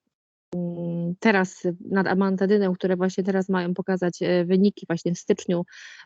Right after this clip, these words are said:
e, które czy właśnie czytałam, mam nadzieję, że one będą, e, na tyle dobre, że w końcu zaczną leczyć tą amantadyną, bo z własnego doświadczenia wiem i z doświadczenia mojej rodziny, że ona pomaga.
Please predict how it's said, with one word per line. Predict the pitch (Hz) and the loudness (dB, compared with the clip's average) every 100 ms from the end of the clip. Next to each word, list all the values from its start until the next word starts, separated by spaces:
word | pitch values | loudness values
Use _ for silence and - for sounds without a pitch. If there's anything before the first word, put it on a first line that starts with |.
| 180 | 2
e, | 180 175 175 175 - - - | 6 6 6 4 0 -6 -12
które | - 196 185 | 0 4 4
czy | 196 | 4
właśnie | 185 190 | 0 -2
czytałam, | 185 196 190 180 190 | -2 2 4 4 2
mam | 196 | 2
nadzieję, | 190 180 180 185 | 2 2 4 4
że | 180 | 4
one | - 185 | 2 2
będą, | 185 185 185 185 180 | 4 4 4 2 2
e, | - 180 175 175 170 _ - | 0 -2 -2 -2 -6 _ 0
na | 185 190 | 4 4
tyle | - 233 226 196 | 6 6 8 8
dobre, | 180 175 170 170 175 190 _ - - _ - | 6 2 2 0 0 -4 _ -20 -20 _ -6
że | 190 202 | 0 0
w | |
końcu | - 208 208 202 | 4 2 4 2
zaczną | 208 208 - 190 | 2 0 0 0
leczyć | 190 190 190 | 0 0 -4
tą | - 185 | -2 0
amantadyną, | 190 185 190 190 190 190 196 | 2 0 0 0 0 0 0
bo | 196 180 190 190 190 - | 0 0 0 0 0 -4
z | 185 | -2
własnego | 190 185 214 208 | 0 2 2 2
doświadczenia | 190 - 190 - 202 202 | 0 -4 -4 0 2 4
wiem | 190 185 180 208 | 4 2 4 4
i | 190 | 4
z | |
doświadczenia | 196 - 185 - 190 | 2 2 -2 2 4
mojej | 190 190 190 | 6 6 6
rodziny, | 196 185 190 | 6 4 4
że | 196 208 | 4 2
ona | 208 220 | 4 2
pomaga. | 226 226 196 180 175 | 6 6 6 2 -4